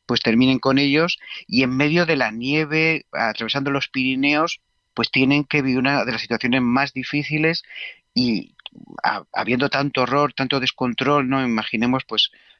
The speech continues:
toda esa gente huyendo en vehículos, que se teni-, se quedan atascados, tenían que,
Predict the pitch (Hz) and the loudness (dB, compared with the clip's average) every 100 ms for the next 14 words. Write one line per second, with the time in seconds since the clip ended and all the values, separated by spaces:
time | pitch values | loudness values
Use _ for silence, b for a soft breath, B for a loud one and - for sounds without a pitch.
0 | - 117 120 117 - 117 120 110 107 117 | -2 0 2 0 -2 -4 0 0 2 2
1 | 110 98 101 120 - 120 117 120 123 123 | 0 2 2 0 0 2 4 4 6 4
2 | - 107 98 107 98 - 104 110 110 107 | 0 -4 -4 -4 -4 -4 -4 0 0 -2
3 | - 95 - 127 127 123 - 101 110 101 | -4 -6 -2 0 2 0 -4 -4 -4 -6
4 | - 113 98 | -4 -2 -2